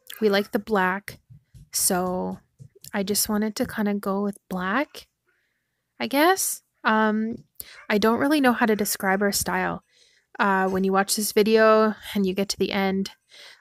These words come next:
um, let me know in the comments what you would call this style. I don't know. We both like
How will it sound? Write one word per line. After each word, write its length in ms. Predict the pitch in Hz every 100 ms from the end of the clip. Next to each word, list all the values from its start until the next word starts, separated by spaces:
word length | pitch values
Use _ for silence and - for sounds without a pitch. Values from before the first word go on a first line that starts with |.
| -
um, 540 | 190 185 185 185 208 - - _
let 160 | 196 185
me 160 | 208 214
know 160 | 240
in 80 | 269
the 80 | 277
comments 580 | - 214 220 226 - -
what 260 | 196 196 -
you 160 | 214
would 160 | 214 208
call 560 | - 202 196 190 196 - _
this 380 | 190 185 - - -
style. 680 | - - 170 175 160 202 -
I 120 | 202
don't 180 | 196 190
know. 260 | 190 165 - - - - - -
We 100 | 202
both 380 | 208 214 - 214
like 420 | 185 190 -